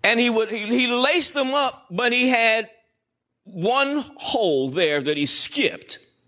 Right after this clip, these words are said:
And I thought, "I like that." And so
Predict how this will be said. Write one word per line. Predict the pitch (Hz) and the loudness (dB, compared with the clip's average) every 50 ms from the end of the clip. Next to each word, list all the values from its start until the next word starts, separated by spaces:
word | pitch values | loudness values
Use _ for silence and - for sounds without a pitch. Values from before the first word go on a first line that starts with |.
| _ _ _ _ _ _ _ _ _ _ _ _ _ _ - - | _ _ _ _ _ _ _ _ _ _ _ _ _ _ -6 -4
And | 220 220 208 | -2 0 0
I | 208 | 0
thought, | 208 - - 202 220 240 240 - - _ _ _ _ _ - | -2 -4 -6 -6 -6 -8 -12 -16 -20 _ _ _ _ _ -16
"I | 381 403 - | -14 -14 -12
like | 453 440 370 - | -12 -14 -14 -14
that." | - - 92 185 - _ _ _ _ _ _ _ _ _ _ _ _ _ _ _ _ _ _ _ _ _ _ _ _ _ _ _ _ _ _ _ _ _ _ _ _ _ _ _ _ _ _ _ | -14 -16 -16 -16 -18 _ _ _ _ _ _ _ _ _ _ _ _ _ _ _ _ _ _ _ _ _ _ _ _ _ _ _ _ _ _ _ _ _ _ _ _ _ _ _ _ _ _ _
And | - 254 240 | -2 0 0
so | 240 - 254 247 240 247 247 226 - | 2 2 2 2 0 0 -2 -6 -10